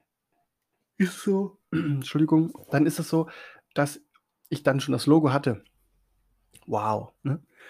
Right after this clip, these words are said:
Hab das abgegeben und hab dann erst den finalen Preis bekommen. Ähm, nachdem ich ja da war,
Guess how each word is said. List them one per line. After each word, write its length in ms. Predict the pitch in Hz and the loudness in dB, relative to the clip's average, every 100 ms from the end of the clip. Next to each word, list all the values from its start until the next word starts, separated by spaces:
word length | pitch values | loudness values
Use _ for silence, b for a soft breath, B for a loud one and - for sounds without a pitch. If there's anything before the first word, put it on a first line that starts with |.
| B | B
Hab 140 | 147 | 0
das 120 | 143 123 | 0 -2
abgegeben 540 | - - 165 170 165 | -4 -2 0 0 0
und 140 | 135 | 0
hab 180 | 135 139 | -2 2
dann 240 | 160 175 208 | 4 4 4
erst 300 | 190 185 175 | 0 0 2
den 120 | 165 | 2
finalen 460 | 165 156 143 147 | 4 4 4 2
Preis 320 | 147 127 127 - | 2 -2 -2 -4
bekommen. 460 | - 107 110 139 _ _ _ _ _ b b b b b b _ | -10 -10 -12 -16 _ _ _ _ _ b b b b b b _
Ähm, 320 | 123 117 113 | -4 -4 -2
nachdem 280 | 117 110 139 | -4 2 4
ich 100 | 120 | 4
ja 80 | 107 | 2
da 260 | 120 127 120 | 4 6 4
war, 280 | - 139 | -4 -10